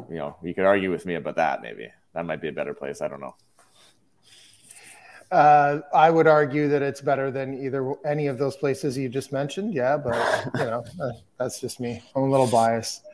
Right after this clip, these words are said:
Speaker 2: I,
Speaker 1: Yeah.
Speaker 2: I, I tell you what, like, <sighs> you'd be hard pressed to get me to come back to look at something in person. That's for sure.
Speaker 1: <laughs> In person.
Speaker 2: In
Speaker 1: That's what I
Speaker 2: person.
Speaker 1: heard. Yeah.
Speaker 2: Yeah.
Speaker 1: Okay. Um, <clears throat> what's, uh,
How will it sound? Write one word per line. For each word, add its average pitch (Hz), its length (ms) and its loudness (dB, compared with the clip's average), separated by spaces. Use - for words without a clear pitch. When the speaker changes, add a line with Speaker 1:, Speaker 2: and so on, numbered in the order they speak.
Speaker 2:
I, 165 120 10
Speaker 1:
Yeah. 160 300 6
Speaker 2:
I, 160 80 6
I 147 40 4
tell 180 260 6
you 175 80 8
what, 156 340 8
like, 139 440 -4
<sighs> - 0 -
you'd 165 720 0
be 139 80 -6
hard 151 220 2
pressed 156 280 0
to 151 60 -6
get 143 160 0
me 147 80 -4
to 139 100 -2
come 143 260 -6
back 135 300 4
to 139 60 -8
look 135 180 -4
at 147 100 -8
something 139 320 -6
in 127 120 -6
person. 120 460 -8
That's 120 160 -14
for - 120 -18
sure. 117 260 -18
Speaker 1:
<laughs> - 80 2
In 120 180 0
person. 95 460 4
Speaker 2:
In 165 80 -2
Speaker 1:
That's 147 100 -2
what 135 100 2
I 120 40 0
Speaker 2:
person. 78 160 -4
Speaker 1:
heard. 73 160 -8
Yeah. 69 260 -8
Speaker 2:
Yeah. - 60 -10
Speaker 1:
Okay. 69 200 -12
Um, 143 1700 0
<clears throat> - 40 -18
what's, 143 300 4
uh, 143 600 10